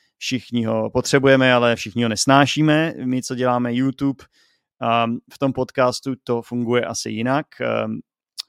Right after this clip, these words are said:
tam prostě jenom vidí člověk, když pak se dívá na ty statistiky, tak vidíte, eh, počet těch jakoby downloadů, počet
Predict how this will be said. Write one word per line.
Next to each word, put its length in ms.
tam 180
prostě 380
jenom 280
vidí 240
člověk, 520
když 200
pak 180
se 80
dívá 220
na 100
ty 120
statistiky, 600
tak 160
vidíte, 460
eh, 40
počet 320
těch 220
jakoby 440
downloadů, 720
počet 320